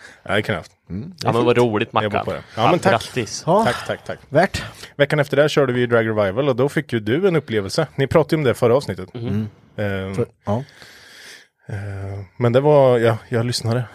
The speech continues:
Speaker 1: på det.
Speaker 2: Mm.
Speaker 1: Det var, du, du fick en upplevelse i alla fall.
Speaker 2: Ja, men, ja, som jag sa då, det, det, det går ju inte att föreställa sig.
Speaker 1: Nej.
Speaker 2: Jag vet att du har ju va-, bara tänkt, det, det, det känns alltså. Men nej.
Speaker 1: Ja, men man blir ju ändå så här,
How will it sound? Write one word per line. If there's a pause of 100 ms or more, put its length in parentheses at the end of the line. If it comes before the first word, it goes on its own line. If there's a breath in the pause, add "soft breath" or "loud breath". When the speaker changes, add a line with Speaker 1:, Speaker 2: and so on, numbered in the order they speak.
(300 loud breath)
Speaker 1:
på
det.
Speaker 2:
Mm. (360 soft breath)
Speaker 1:
Det
var,
du,
du
fick
en
upplevelse
i
alla
fall. (720)
Speaker 2:
Ja,
men,
ja,
som
jag
sa
då,
det,
det,
det
går
ju
inte
att
föreställa
sig. (200)
Speaker 1:
Nej. (680 soft breath)
Speaker 2:
Jag
vet
att
du
har
ju
va-,
bara
tänkt,
det,
det,
det
känns
alltså. (260)
Men
nej. (120)
Speaker 1:
Ja,
men
man
blir
ju
ändå
så
här,